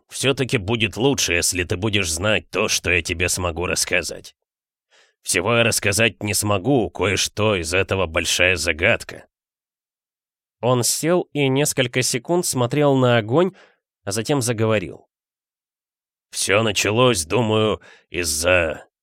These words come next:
из-за одного человека по имени... Нет, это немыслимо, что ты не знаешь, как его зовут. В нашем мире все его знают". "Кого?" "Ну, вообще-то я не люблю называть его по имени,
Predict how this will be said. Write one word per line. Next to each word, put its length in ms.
из-за 360
одного 320
человека 680
по 160
имени... 440
Нет, 360
это 200
немыслимо, 600
что 220
ты 140
не 120
знаешь, 460
как 240
его 240
зовут. 480
В 120
нашем 340
мире 300
все 320
его 220
знают". 520
"Кого?" 340
"Ну, 160
вообще-то 480
я 120
не 120
люблю 340
называть 520
его 220
по 160
имени, 500